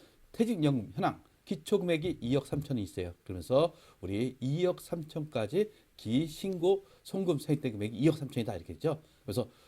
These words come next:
단기 퇴직연금 불입액은 오천만 원이다 이렇게 했어요.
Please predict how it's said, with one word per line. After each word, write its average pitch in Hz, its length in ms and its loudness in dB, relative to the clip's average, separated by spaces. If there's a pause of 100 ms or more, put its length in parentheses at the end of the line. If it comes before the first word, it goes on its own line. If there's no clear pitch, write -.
(140)
단기 139 460 -2
퇴직연금 156 520 -4
불입액은 104 420 -4 (220)
오천만 147 480 -4
원이다 151 200 2
이렇게 90 160 -6
했어요. 78 220 -10